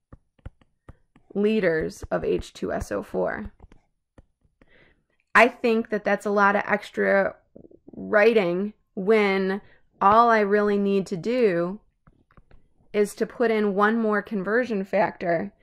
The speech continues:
and it, the reason students don't like it is 'cause it feels a little weird. It feels a little weird because there's nothing on top.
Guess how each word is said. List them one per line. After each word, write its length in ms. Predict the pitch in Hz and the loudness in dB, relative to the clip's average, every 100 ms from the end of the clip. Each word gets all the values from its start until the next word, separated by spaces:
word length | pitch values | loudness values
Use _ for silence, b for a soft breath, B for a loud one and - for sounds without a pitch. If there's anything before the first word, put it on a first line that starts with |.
| b b b | b b b
and 100 | 208 | -2
it, 220 | 202 - | -2 -2
the 80 | 202 | -6
reason 400 | 190 226 220 220 | -2 -2 -2 -2
students 400 | 202 - 196 196 | -4 -6 -6 -6
don't 240 | - 185 214 | -4 -4 -4
like 240 | 240 240 | -4 -4
it 60 | 190 | -6
is 140 | 175 | -6
'cause 200 | - 190 | -8 -8
it 160 | - _ | -10 _
feels 400 | - 247 247 196 | -6 -2 0 0
a 80 | |
little 260 | 165 165 160 | -2 -2 -2
weird. 460 | 165 160 95 - - _ _ b b b b | -4 -6 -6 -10 -16 _ _ b b b b
It 100 | 208 | -8
feels 320 | 262 285 302 | 2 4 4
a 60 | 269 | 0
little 260 | 233 214 | 0 0
weird 340 | 196 190 185 170 | 0 0 -2 -4
because 800 | 202 - 269 254 196 175 175 - b b | -10 -6 -2 0 0 -4 -10 -20 b b
there's 220 | - 202 202 | -6 -4 0
nothing 380 | 214 233 220 | -2 -2 -2
on 160 | 185 180 | -2 -2
top. 520 | - 226 226 - - | -4 -4 -4 -6 -16